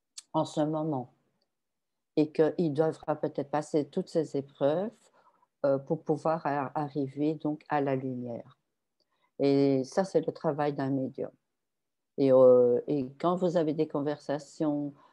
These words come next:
euh, elles se partagent avec, euh, ces entités, euh, vous pouvez rencontrer des très belles histoires et des gens qui sont en souffrance, mais malgré qu'ils sont en souffrance,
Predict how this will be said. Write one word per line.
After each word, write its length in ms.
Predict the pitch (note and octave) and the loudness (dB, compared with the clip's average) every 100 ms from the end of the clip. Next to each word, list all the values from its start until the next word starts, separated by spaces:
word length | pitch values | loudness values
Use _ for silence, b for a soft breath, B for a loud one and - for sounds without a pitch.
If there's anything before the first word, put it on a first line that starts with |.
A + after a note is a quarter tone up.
| b - | b -6
euh, 500 | C#3 C3+ C3 B2+ B2+ - | -2 -2 -2 -4 -6 -6
elles 80 | C#3+ | -6
se 140 | E3 | -6
partagent 560 | - D#3 - D3 D3 C#3+ | -6 -6 -2 -2 -2 -4
avec, 360 | C3 C3+ - | -4 -6 -4
euh, 280 | C3 B2+ B2 | -4 -2 -4
ces 320 | A#2+ - C3+ | -4 -4 -2
entités, 760 | D3 C#3+ C#3+ C3+ - D3+ F#3+ A3+ b b b _ C3+ | -4 -6 -10 -10 -4 0 0 -4 b b b _ 4
euh, 720 | C#3 C#3 C3+ C3 B2+ B2+ B2+ C3+ _ _ | 6 6 6 4 2 0 -2 -8 _ _
vous 100 | D3+ | -4
pouvez 300 | D#3 D#3+ D#3+ | 0 2 2
rencontrer 560 | D3+ C#3 D3 C#3 - D#3 | 0 -4 -4 -4 -2 -2
des 160 | C3+ | -2
très 200 | C3+ D#3 | -2 -2
belles 280 | C3+ B2+ B2 | 0 -2 -4
histoires 580 | B2 - - B2+ B2+ C3+ _ _ _ _ _ _ _ _ | -14 -12 -6 -6 -6 -10 _ _ _ _ _ _ _ _
et 480 | C3+ C3 B2+ C3 B2+ | 0 2 4 2 4
des 160 | C#3 | 0
gens 220 | C#3 E3 E3 | 2 0 -2
qui 100 | D3 | -6
sont 160 | - | -4
en 80 | C#3 | -4
souffrance, 920 | C#3 D3 - - D3+ D3+ G#3 - - | -6 -10 -8 -6 -4 -4 -6 -14 -10
mais 180 | C#3 C#3 | -2 0
malgré 380 | C#3+ D#3 E3 F#3+ | 0 -2 -2 -4
qu'ils 160 | F#3 D#3+ | -4 -8
sont 280 | D3 C#3 | -10 -6
en 100 | C#3 | -6
souffrance, 680 | C#3 C3+ C3 - C#3 D3+ | -6 -8 -8 -10 -10 -10